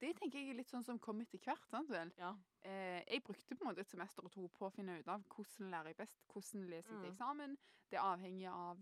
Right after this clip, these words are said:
Speaker 1: eh, hvilken type eksamen det er, alle
Speaker 2: Mm.
Speaker 1: disse tingene. Det som er fint er at du finner ut av det etter hvert.
Speaker 2: Ja.
Speaker 1: Uansett om det er vaskemaskin, eller studieteknikk,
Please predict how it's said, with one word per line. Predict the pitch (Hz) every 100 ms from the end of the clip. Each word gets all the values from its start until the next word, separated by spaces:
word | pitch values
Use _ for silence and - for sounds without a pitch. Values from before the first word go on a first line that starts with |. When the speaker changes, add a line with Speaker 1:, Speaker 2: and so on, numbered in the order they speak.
| 180
Speaker 1:
eh, | 170 170 -
hvilken | 190 180 185
type | 185 180
eksamen | - 180 165
det | 170
er, | - 254 277 285 285
alle | 233 170
Speaker 2:
Mm. |
Speaker 1:
disse | 220 226
tingene. | 226 220 226 233
Det | 277 285
som | 277
er |
fint | 254 269 247 -
er | 196 208 -
at | 180 185 - - - _ _ - 180
du | 226
finner | 214 - 226 233 175
ut | -
av | 180
det | 202
etter | 196
hvert. | 175 - - - _ -
Speaker 2:
Ja. | 180 -
Speaker 1:
Uansett | 202 208 208 202 190 -
om | 185 190
det | 190 180
er | 180
vaskemaskin, | 196 - 185 196 190
eller | - 185 185
studieteknikk, | 196 196 190 202 208 196 190 -